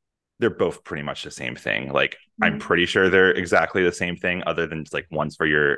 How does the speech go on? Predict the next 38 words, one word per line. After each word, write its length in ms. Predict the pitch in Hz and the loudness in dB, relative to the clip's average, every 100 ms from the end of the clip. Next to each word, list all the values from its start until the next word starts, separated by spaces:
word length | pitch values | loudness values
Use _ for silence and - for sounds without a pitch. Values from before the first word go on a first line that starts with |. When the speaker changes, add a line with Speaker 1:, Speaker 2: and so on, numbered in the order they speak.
| 78 | -4
Speaker 1:
employer, 560 | - 82 76 76 76 - _ _ - | -4 0 2 2 0 -4 _ _ -12
one's 440 | 78 73 71 - | -6 -4 -6 -8
for 200 | - 71 | -4 -2
if 220 | 64 - | -2 -4
you're 440 | 78 71 69 71 _ _ _ _ _ _ _ | -4 -2 -2 -6 _ _ _ _ _ _ _
a 60 | 82 | -8
business 340 | 76 80 71 | -6 -8 -6
owner, 340 | 80 76 71 | -4 0 0
self-employed 720 | 69 80 71 71 - 76 71 73 | 0 -2 -2 -4 -2 0 0 0
or 80 | 71 | 0
whatever. 460 | 73 73 73 - _ _ _ _ _ - | 0 0 -2 -4 _ _ _ _ _ -10
Again, 460 | 78 78 71 73 - _ _ _ | -6 -4 -4 -8 -14 _ _ _
fact 240 | - 78 - | 0 0 -2
check 200 | 78 - | -8 -6
stuff 180 | 82 - | -8 -6
before 180 | 82 | -6
you 80 | 76 | -6
make 200 | 85 85 | -4 -4
things. 320 | 85 80 78 - _ _ | -4 -4 -8 -16 _ _
That's 280 | - - 262 | -2 -2 -2
Speaker 2:
Mm-hmm. 300 | 233 233 220 | -4 -6 -6
Speaker 1:
pretty 260 | 214 95 76 | -2 0 0
much 220 | 69 - | -4 -6
the 40 | 69 | -8
general 300 | 71 64 - | -6 -6 -8
strokes, 520 | - 62 - - - | -2 0 0 -4 -4
but 280 | 62 58 - _ _ _ _ - - | -2 -2 -4 _ _ _ _ -14 0
were 80 | 95 | 2
you 80 | |
gonna 100 | 85 | 2
say 160 | - 73 | 0 -2
something 240 | 82 78 | -2 -6
before 200 | 71 71 | -2 0
I 40 | 67 | 0
go 120 | 71 | -2
into 120 | 67 | -6
the 80 | 67 | -6
difference? 500 | 64 - 76 80 - | -6 -4 -6 -6 -14